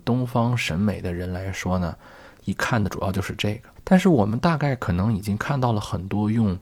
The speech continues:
镜头啊、音乐呀、人物的表演啊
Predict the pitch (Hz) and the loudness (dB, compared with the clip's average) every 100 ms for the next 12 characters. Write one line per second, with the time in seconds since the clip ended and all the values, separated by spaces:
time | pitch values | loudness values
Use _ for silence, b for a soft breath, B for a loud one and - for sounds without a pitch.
0 | b - - 120 95 - - 85 101 98 | b -4 0 2 0 -6 -10 -6 -4 -4
1 | 101 104 - - 120 143 143 143 143 123 | -6 -10 -8 0 2 2 0 0 0 0
2 | 95 98 98 101 - b 95 104 127 104 | -2 -4 -6 -8 -14 b 2 2 2 0
3 | 85 - 85 87 139 131 92 - 90 87 | -2 -2 -2 0 0 0 -2 -4 -6 -6